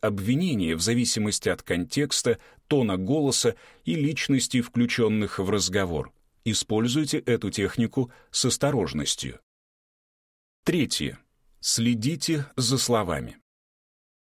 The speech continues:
Следующие отрывки из статьи Джастина Боровски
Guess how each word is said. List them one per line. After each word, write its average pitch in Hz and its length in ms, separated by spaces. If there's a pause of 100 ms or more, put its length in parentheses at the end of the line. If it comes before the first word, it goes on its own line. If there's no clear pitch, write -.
(180)
Следующие 160 720
отрывки 127 540
из 92 180
статьи 127 460
Джастина 90 640
Боровски 101 760